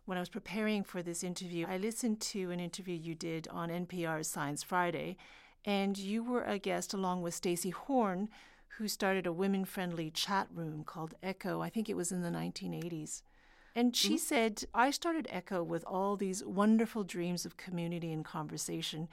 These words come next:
Speaker 1: And the minute people got together, conflict arose." But then she goes on to say, "And in a way, there's great value for trolls.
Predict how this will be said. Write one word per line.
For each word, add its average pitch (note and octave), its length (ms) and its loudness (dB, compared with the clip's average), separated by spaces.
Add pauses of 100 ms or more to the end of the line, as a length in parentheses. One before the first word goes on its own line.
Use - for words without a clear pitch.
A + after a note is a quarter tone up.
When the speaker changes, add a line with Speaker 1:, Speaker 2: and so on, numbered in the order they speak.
(920)
Speaker 1:
And A#3 160 8
the B3+ 60 10
minute D4+ 260 8
people C#4 260 6
got F#3+ 220 6
together, F#3 380 2
conflict E3+ 500 0
arose." E3 540 0 (720)
But A3+ 220 4
then D4 240 8
she A#3+ 540 0
goes B3+ 300 2
on C#4+ 180 2
to A3 100 0
say, F3+ 420 0 (680)
"And C4 220 8
in C#4 100 6
a C#4+ 80 4
way, E4+ 380 4
there's A#3+ 300 2
great A3+ 360 4
value G3 460 4
for F3 180 -4
trolls. - 680 -4